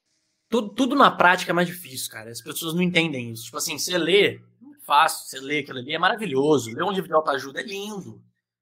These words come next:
Vai botar em prática o que tá no livro de autoajuda. Vai. Entendeu? Tipo, a prática é difícil, as pessoas precisam colocar isso na cabeça.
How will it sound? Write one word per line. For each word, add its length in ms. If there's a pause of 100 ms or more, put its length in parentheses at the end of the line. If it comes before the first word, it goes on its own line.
(280)
Vai 100
botar 220
em 60
prática 400
o 20
que 80
tá 100
no 60
livro 160
de 60
autoajuda. 440 (600)
Vai. 340 (1900)
Entendeu? 400
Tipo, 160
a 60
prática 360
é 40
difícil, 380
as 80
pessoas 220
precisam 240
colocar 240
isso 100
na 80
cabeça. 440